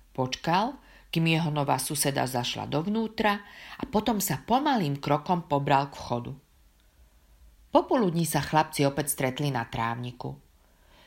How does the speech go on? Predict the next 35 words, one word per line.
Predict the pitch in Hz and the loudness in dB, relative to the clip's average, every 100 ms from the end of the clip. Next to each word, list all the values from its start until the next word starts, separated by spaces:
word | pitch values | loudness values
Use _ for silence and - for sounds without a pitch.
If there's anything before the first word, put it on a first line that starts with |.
| - | -4
Jurkovi | 143 180 - 185 151 | 2 2 4 2 4
sa | 147 | 2
tento | 139 160 165 160 | 2 2 2 4
raz | 143 127 | 2 4
darilo | 131 147 147 139 | 4 4 2 2
lepšie. | 123 - - - 120 - _ _ _ _ - | 0 2 0 0 -8 -18 _ _ _ _ 0
Pošťastilo | 370 - 320 254 214 165 | 0 2 2 2 2 2
sa | - 180 | 4 4
mu | 175 | 4
kopnúť | - 143 156 143 | 2 0 2 2
loptu | 143 147 - | 2 2 0
medzi | 151 147 139 | 0 0 0
dva | 131 120 - | 0 0 2
kamene | 127 139 127 120 | 0 0 -2 -2
na | 131 | -2
plochu, | - 220 220 240 262 - - _ | 0 0 2 -2 -2 -8 -20 _
ktorú | - 175 | 0 2
si | 165 - | 2 2
strážil | 135 - 147 151 170 156 | 0 2 4 4 2 0
Miško. | 135 127 - 135 127 _ _ _ _ _ _ _ _ - | 0 -2 -2 -6 -12 _ _ _ _ _ _ _ _ -4
On | 151 | 0
sám | 139 160 190 202 | 4 6 6 4
bol | 151 | 2
zatiaľ | 139 135 - 156 | 2 0 2 0
bez | 147 143 131 | 2 0 0
gólu. | 131 127 127 131 - _ _ _ _ _ _ _ _ _ _ _ - | -2 -4 -4 -10 -14 _ _ _ _ _ _ _ _ _ _ _ 2
Asi | 311 - 233 | 4 6 4
o | 220 | 4
štvrť | 202 147 170 | 0 0 0
hodiny | 165 165 156 | 0 0 0
vyšla | 139 139 151 139 | 0 0 2 2
na | 127 | 2
dvor | 131 139 - | 2 -2 0
aj | 175 - | -2 -2
Ksénia. | - 131 120 120 123 135 | -2 -2 -4 -6 -8 -10